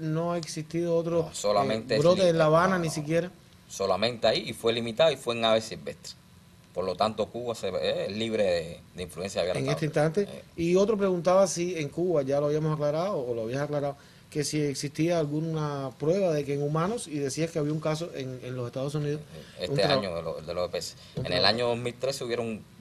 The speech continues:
Speaker 2: veintiocho casos y de hecho seis murieron. O sea,
Speaker 1: O sea que pu-,
Speaker 2: sí,
Speaker 1: puede llegar a ser
Speaker 2: sí,
Speaker 1: una
Speaker 2: eh,
Speaker 1: enfermedad, eh,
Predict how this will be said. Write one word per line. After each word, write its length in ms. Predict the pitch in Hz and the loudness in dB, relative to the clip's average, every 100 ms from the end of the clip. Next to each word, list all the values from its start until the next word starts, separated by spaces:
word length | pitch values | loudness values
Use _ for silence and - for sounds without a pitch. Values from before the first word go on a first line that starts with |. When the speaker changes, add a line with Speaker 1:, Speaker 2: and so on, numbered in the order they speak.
| 92 | -2
Speaker 2:
veintiocho 800 | 98 92 85 92 98 110 131 113 | -2 -2 -10 -4 -2 0 -2 4
casos 300 | 117 120 123 | 4 2 -2
y 60 | |
de 100 | 101 | 0
hecho 220 | 107 - 107 | 0 -2 -6
seis 380 | - 117 135 - - - - - | 0 0 0 -8 -20 -20 -20 -14
murieron. 460 | 95 95 95 101 87 - - | -6 -2 4 4 2 -8 -16
O 40 | |
sea, 140 | - - - - - | -14 -16 -18 -20 -18
Speaker 1:
O 40 | - | -4
sea 160 | 175 | -2
que 260 | 143 127 120 | -2 -4 -4
pu-, 200 | - 135 | -6 -4
Speaker 2:
sí, 60 | |
Speaker 1:
puede 220 | 139 147 156 | -2 0 2
llegar 180 | 147 | 2
a 60 | 151 | 0
ser 240 | 151 165 160 | 0 -2 -2
Speaker 2:
sí, 80 | |
Speaker 1:
una 140 | 151 156 | -2 -2
Speaker 2:
eh, 20 | |
Speaker 1:
enfermedad, 540 | 151 147 135 131 180 131 | -2 -4 -2 -4 -4 -6
eh, 400 | 123 123 113 | -6 -6 -8